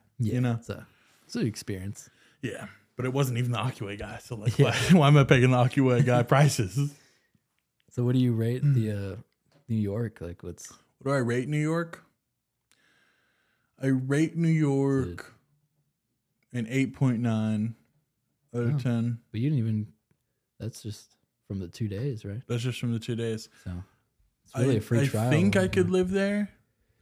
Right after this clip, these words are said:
Speaker 2: I would just have to get to know, like, the non-touristy stuff,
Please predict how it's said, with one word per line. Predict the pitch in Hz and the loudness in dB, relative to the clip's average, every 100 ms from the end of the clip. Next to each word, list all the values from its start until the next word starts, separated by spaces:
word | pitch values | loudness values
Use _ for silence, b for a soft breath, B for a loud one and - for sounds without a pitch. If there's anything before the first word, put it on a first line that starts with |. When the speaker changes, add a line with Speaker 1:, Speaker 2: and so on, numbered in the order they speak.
| - | -4
Speaker 2:
I | 127 | 0
would | 127 | 0
just | 127 - | -2 -4
have | 131 127 - | -4 -4 -8
to | - 123 113 107 101 - _ 120 | -4 -2 -2 -2 -4 -10 _ -8
get | 123 - | -8 -6
to | - | -6
know, | 120 113 113 110 110 | -4 -2 -2 -4 -4
like, | 104 95 90 - - _ _ _ _ _ _ _ _ _ _ _ _ _ 139 | -6 -8 -10 -14 -20 _ _ _ _ _ _ _ _ _ _ _ _ _ -8
the | 104 | -6
non-touristy | 101 95 101 104 120 113 113 113 110 - 113 | -4 -4 -6 -6 -6 -4 -4 -6 -8 -12 -12
stuff, | - 120 117 120 | -8 -8 -8 -10